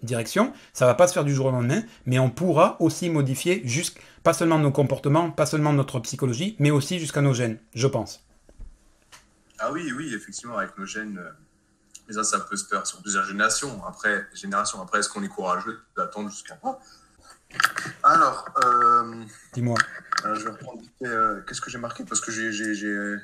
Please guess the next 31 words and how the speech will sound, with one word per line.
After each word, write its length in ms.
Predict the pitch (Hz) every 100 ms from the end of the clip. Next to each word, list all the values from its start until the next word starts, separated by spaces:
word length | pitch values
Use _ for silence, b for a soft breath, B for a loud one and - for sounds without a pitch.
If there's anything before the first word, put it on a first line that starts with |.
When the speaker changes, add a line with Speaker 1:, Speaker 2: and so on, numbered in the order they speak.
| -
Speaker 2:
j'ai 120 | 110
une 20 |
petite 340 | 113 110 -
feuille 140 | - 127
où 60 | 107
je 80 |
note. 340 | 110 131 - - B B B B B -
Euh, 220 | 113 113 110 - -
ouais, 180 | 143 143 B B
tu 100 | 135
parles, 220 | 147 131 135
euh, 140 | 135
vite 180 | 131 151
fait 80 | 180
pour 120 | 165
la 100 | 143
vidéo 220 | 135 143
YouTube. 400 | 143 147 - 175 123 B B -
Alors 240 | 113 117
moi, 140 | 135 180
j'ai, 340 | 156 135 131
quand 140 | - 120
je 60 |
regarde, 260 | 123 127 113
euh, 280 | 113 110 107
je 60 |
regarde 180 | - 110
beaucoup 180 | 139 196
de 60 | 151
vidéos 200 | 139 131
YouTube. 360 | 127 - 160